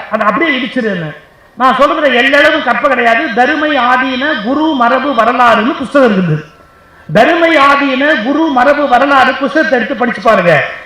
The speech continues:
ஏழாம் பட்டம், ஏழாவது குருமகா சன்னிதானமா இருந்தவர் திரு அம்பல தேசிகர். அவருடைய அருளாட்சி காலத்துல அந்த வழியா கடலுக்கு போற தஞ்சாவூர் மன்னர் அதை பார்த்துட்டு கையெடுத்து கும்பிட்டவரு. யாரோ கூட இருந்தவன் சொன்னான், "அது சூத்திர சமாதி" அப்படின்ன உடனே,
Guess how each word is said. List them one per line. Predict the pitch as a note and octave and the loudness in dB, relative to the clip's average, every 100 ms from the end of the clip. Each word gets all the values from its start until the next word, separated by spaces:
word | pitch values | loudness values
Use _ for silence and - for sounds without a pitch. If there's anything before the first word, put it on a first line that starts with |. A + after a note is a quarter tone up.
| D#3 | -4
ஏழாம் | G#3 D4 D4+ D#4 D4 A3+ | 2 4 4 2 0 -2
பட்டம், | - - A#3+ D#3+ - | -4 0 0 0 -2
ஏழாவது | A3+ C#4 C#4+ D4+ B3+ B3 A#3 F#3 | -2 2 4 4 2 0 -2 -2
குருமகா | B3+ C#4 B3 B3 A#3+ | -2 0 2 2 0
சன்னிதானமா | A#3 B3 A#3+ A3+ A3 G#3 | -2 0 0 2 2 0
இருந்தவர் | A3+ A3 A#3 D#4+ - - - | 0 0 2 2 0 -10 -2
திரு | E4+ F4+ | 2 4
அம்பல | C4+ C#4 C#4+ B3 | 2 2 2 2
தேசிகர். | B3 B3 B3+ F#3+ D#3 - - - - - | 2 2 0 0 0 -2 -10 -20 -20 -2
அவருடைய | - B3 B3+ B3 | 0 2 2 2
அருளாட்சி | A3+ D#4 E4+ D#4+ C#4 B3 | 2 4 4 4 2 -2
காலத்துல | A#3+ C4+ B3 G#3+ G#3+ | -2 0 0 -2 0
அந்த | F4 F4+ - C4 A#3 | 0 0 -2 -2 -2
வழியா | C4 D#4 D4 | -2 -2 -2
கடலுக்கு | A#3 C#4 C#4+ B3 | 0 -2 -2 -4
போற | A3 A#3 A3+ | -2 0 0
தஞ்சாவூர் | A#3 A3+ C4+ C4 A#3 | -2 -2 0 0 0
மன்னர் | G3+ A3 A#3+ G#3 D4 - - - - | -2 0 2 4 2 2 -6 -12 -2
அதை | B3 A#3+ | 2 4
பார்த்துட்டு | G#3+ G#3 - C#4 D#4 C#4 G3 F4+ G#4 - | 2 2 2 2 2 -2 -4 -2 -2 -2
கையெடுத்து | A#3 C4+ D#4+ - C4+ | -2 0 0 -2 -4
கும்பிட்டவரு. | B3+ A3+ A#3+ A3 D4 F#4+ - - | -6 -2 -2 0 -2 -2 -8 0
யாரோ | C4 F4 F#4 | 2 2 2
கூட | E4+ E4+ | 2 2
இருந்தவன் | C#4 C4 A3+ | 0 -2 -4
சொன்னான், | A3 A3+ F#3+ | -2 -2 0
"அது | D4+ | -2
சூத்திர | - G#4+ G#4+ | 0 0 2
சமாதி" | E4 D4+ C#4 G#3+ | 2 2 2 0
அப்படின்ன | F3 G3 A3+ B3 | -2 -2 -2 0
உடனே, | G#3+ A3 A3 | 2 2 2